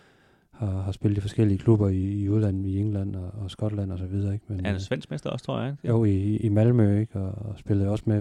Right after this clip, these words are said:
Speaker 1: øh, ude på den europæiske scene der, så... Øh, man kunne også se dengang, der var et eller andet, øh, der var et eller andet specielt, der var noget internationalt snit over den her spiller, men, øh,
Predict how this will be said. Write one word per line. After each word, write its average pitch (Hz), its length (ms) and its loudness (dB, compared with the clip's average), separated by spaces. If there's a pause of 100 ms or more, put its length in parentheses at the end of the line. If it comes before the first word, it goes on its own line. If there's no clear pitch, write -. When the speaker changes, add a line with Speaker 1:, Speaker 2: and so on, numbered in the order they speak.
(120)
Speaker 1:
øh, 104 320 -8
ude 107 80 -2
på 104 140 -2
den 95 80 -2
europæiske 101 520 2
scene 104 320 0
der, 95 220 0
så... 98 200 -8 (840)
Øh, 98 220 -6
man 104 100 0
kunne 120 140 4
også 120 120 2
se 143 100 8
dengang, 113 380 4
der 117 60 4
var 113 180 4
et 123 60 4
eller 110 120 2
andet, 110 260 4
øh, 98 80 0 (960)
der - 100 -4
var 113 80 2
et 113 40 2
eller 113 100 4
andet 110 120 4
specielt, 113 440 2
der 110 60 0
var 107 100 4
noget 104 140 8
internationalt 104 480 4
snit 113 220 4
over 101 140 2
den 104 160 -2
her 107 80 0
spiller, 104 360 -4
men, 92 240 -6
øh, 95 60 -8